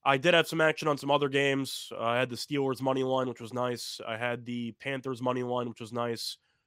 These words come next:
And other than that, I lost a couple of live bets in quarters, which were really bad beats. Um, I had the first half under live in the Buccaneers-Saints game, back-to-back roughing the passer penalties, and one of them turned down an interception.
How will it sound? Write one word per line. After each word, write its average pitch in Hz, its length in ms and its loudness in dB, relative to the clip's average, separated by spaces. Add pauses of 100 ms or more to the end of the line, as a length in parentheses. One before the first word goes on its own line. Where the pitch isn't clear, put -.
(300)
And 127 480 2 (100)
other 165 140 4
than 175 140 2
that, 165 360 4
I 139 80 6
lost 180 300 6
a - 20 -4
couple 170 360 4
of 131 60 4
live 143 320 8
bets 139 220 4
in 120 100 -4
quarters, 127 500 2
which 120 180 -8
were 127 100 -2
really 156 280 4
bad 117 320 0
beats. 113 420 -10 (720)
Um, 123 300 6
I 143 120 10
had 147 100 8
the 135 80 4
first - 460 2
half 147 240 6 (100)
under 170 400 4 (380)
live 131 400 6
in 131 140 0
the 131 200 -2
Buccaneers-Saints 139 840 -2
game, 170 340 2 (500)
back-to-back 139 640 2
roughing 135 380 0
the 123 80 0
passer 127 360 -2
penalties, 143 600 -2
and 117 80 -6
one 123 120 2
of 127 60 -2
them 123 140 -2
turned 123 320 -4
down 123 220 0
an 123 60 -4
interception. 127 580 -4